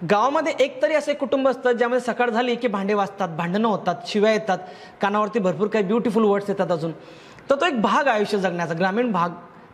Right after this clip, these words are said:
तसाच आहे आणि तेच आयुष्य असतं actually. So you can say it is a cat and dog life. The ग्रामीण life म्हणजेच काय, a village life is a cat and dog life. सकाळ झाली की युद्ध, भांडणं, वाद,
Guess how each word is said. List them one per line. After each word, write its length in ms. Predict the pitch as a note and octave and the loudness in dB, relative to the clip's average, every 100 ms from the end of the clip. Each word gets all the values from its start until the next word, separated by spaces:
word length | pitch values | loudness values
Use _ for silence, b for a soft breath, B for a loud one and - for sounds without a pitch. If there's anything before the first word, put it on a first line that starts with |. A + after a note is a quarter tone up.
| A#3+ | -2
तसाच 260 | A#3 A3+ | 0 -2
आहे 100 | C#3+ - | -2 -4
आणि 120 | F#3+ G3+ | -6 0
तेच 120 | C#4+ | 2
आयुष्य 280 | B3 G#3 G#3 | 2 0 -2
असतं 180 | E3+ E3 | -4 -6
actually. 300 | D#3+ D3+ C3+ - B B B B - | -6 -6 -6 -10 B B B B 0
So 300 | D4 C4 F#3+ | 2 2 0
you 120 | B3 C#4+ | 0 2
can 140 | E4 D#4+ | 0 2
say 100 | D4 B3 | 0 2
it 60 | B3+ | 0
is 60 | |
a 80 | C#4 C4+ | 0 0
cat 120 | B3 | 0
and 140 | B3 | 0
dog 140 | A3 G3 | 0 0
life. 280 | F3 D3 - - - B B B | -2 -4 -8 -18 -20 B B B
The 80 | F3 F#3+ | -2 2
ग्रामीण 280 | G3+ G#3 D4+ | 0 2 2
life 280 | C#4 G3 - | 2 0 -2
म्हणजेच 280 | F#3 G#3 B3 | -2 0 0
काय, 160 | C4 B3+ | 0 0
a 80 | |
village 380 | G#3 G3 A#3+ C#4 | 2 2 2 2
life 160 | C4 C4 | 0 0
is 80 | B3+ | -2
a 80 | - | -2
cat 80 | G#3 | 0
and 140 | A3+ | 0
dog 140 | G3+ F3+ | 0 -2
life. 260 | E3 D3 - B B B B - | -2 -4 -8 B B B B -2
सकाळ 220 | C4 C#4 C#4+ | 0 2 2
झाली 180 | B3+ | 2
की 120 | B3+ C4 | 2 2
युद्ध, 320 | A#3+ D3+ D#3+ | 2 0 -4
भांडणं, 640 | D3 A3 A#3 A3+ F#3+ E3 | -2 0 0 0 0 0
वाद, 260 | F#3+ G#3 | 2 0